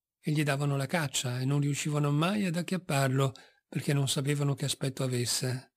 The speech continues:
E Atticus, quando finalmente lo videro, si accorsero che non aveva fatto niente. Atticus era proprio simpatico.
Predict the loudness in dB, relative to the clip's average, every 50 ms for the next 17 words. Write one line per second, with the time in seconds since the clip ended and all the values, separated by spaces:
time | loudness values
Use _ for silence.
0 | _ _ _ 0 2 2 2 2 0 0 -2 -2 0 0 0 0 0 -4 -8 -10
1 | _ -4 -2 -2 -2 -2 -2 0 0 2 2 2 2 2 2 2 0 0 0 2
2 | 4 2 4 4 4 4 2 2 0 -4 -10 -20 -20 -20 _ _ _ -6 -4 -4
3 | 0 2 4 4 4 4 2 2 0 0 0 0 0 0 2 2 2 0 0 0
4 | -2 -2 -2 -4 -4 -2 0 0 2 4 4 4 2 2 0 0 -2 -2 -2 -2
5 | -6 -10 _ _ _ _ _ _ _ _ _ _ -2 -2 0 0 0 -2 -2 -2
6 | 0 -2 -2 -4 -6 -8 -14 _ _ _ -4 -2 -2 -2 -2 -2 -2 -2 0 0
7 | 0 0 2 2 2 2 0 0 0 -2 0 0 -2 -2 -4 -4 -4 -2 -4 -4
8 | -4 -6 -10